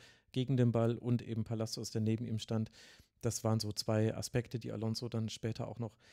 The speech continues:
erwähnt hat. Und das ist auch des-, insofern erwähnenswert, weil es allzu viel wird Palacios nicht geschlafen haben. Der kam von der Länderspielreise zurück und war ordentlich gejetlaggt. Aber inzwischen wird er ausgeschlafen haben und wird sich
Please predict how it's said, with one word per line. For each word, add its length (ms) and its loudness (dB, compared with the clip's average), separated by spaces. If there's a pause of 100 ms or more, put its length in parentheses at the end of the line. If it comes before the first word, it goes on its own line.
(220)
erwähnt 380 8
hat. 160 4
Und 220 4
das 100 2
ist 140 -4
auch 140 -10
des-, 260 -6
insofern 520 2
erwähnenswert, 540 2
weil 120 6
es 80 4
allzu 300 0
viel 180 -4
wird 140 0
Palacios 460 -2
nicht 160 -2
geschlafen 440 -4
haben. 240 -2
Der 160 -4
kam 420 0
von 320 2
der 160 6
Länderspielreise 880 4
zurück 380 -4
und 180 -6
war 180 2
ordentlich 520 6
gejetlaggt. 600 0
Aber 460 8
inzwischen 380 2
wird 100 4
er 140 0
ausgeschlafen 640 -6
haben 300 0 (460)
und 280 8
wird 240 8
sich 260 4